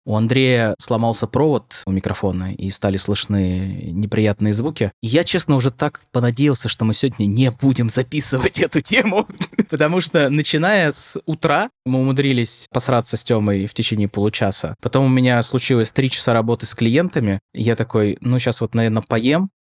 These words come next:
И мы умудрились посраться еще раз. А, я, конечно, так это, обиженно сижу,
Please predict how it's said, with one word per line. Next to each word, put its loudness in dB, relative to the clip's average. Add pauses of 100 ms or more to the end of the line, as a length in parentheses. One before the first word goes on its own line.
И 2
мы 4
умудрились 2
посраться -2
еще -4
раз. -8 (180)
А, 4 (340)
я, 2
конечно, 0
так -6
это, -10 (300)
обиженно 0
сижу, -4